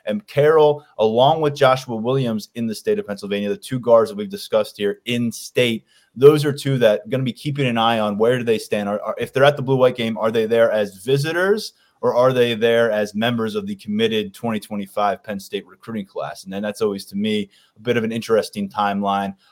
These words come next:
uh, in, in every cycle. And it gets a little bit more complicated, compelling now with the unlimited official visits, but I think you also get in a spot, Tyler, where a guy like Carroll, who's been to campus a bunch of times,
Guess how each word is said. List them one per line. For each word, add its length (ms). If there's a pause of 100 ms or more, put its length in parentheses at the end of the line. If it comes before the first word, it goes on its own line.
uh, 180
in, 180
in 160
every 280
cycle. 480
And 80
it 40
gets 200
a 40
little 200
bit 240
more 380 (560)
complicated, 680
compelling 440
now 180
with 140
the 60
unlimited 580
official 480
visits, 380
but 120
I 80
think 220
you 160
also 300
get 140
in 80
a 40
spot, 360
Tyler, 340
where 280 (180)
a 60
guy 140
like 200
Carroll, 320
who's 200
been 180
to 80
campus 360
a 40
bunch 160
of 80
times, 420